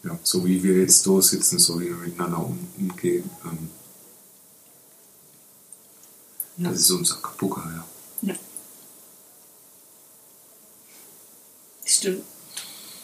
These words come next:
Speaker 2: Und <laughs> ohne zu wissen,
Speaker 1: Hm.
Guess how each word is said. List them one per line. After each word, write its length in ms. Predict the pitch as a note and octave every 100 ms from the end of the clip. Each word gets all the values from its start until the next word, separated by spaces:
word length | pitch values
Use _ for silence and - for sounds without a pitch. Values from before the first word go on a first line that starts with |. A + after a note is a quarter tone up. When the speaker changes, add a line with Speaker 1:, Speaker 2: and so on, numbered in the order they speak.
| - - - - - - F4 - -
Speaker 2:
Und 260 | - G3+ B3+ - - - A3+
<laughs> 440 | - - - - -
ohne 300 | G#3 G3+ G3
zu 240 | - G3+
wissen, 460 | A#3 C#4 D#4+ B3+ - - - - - -
Speaker 1:
Hm. 240 | - F3+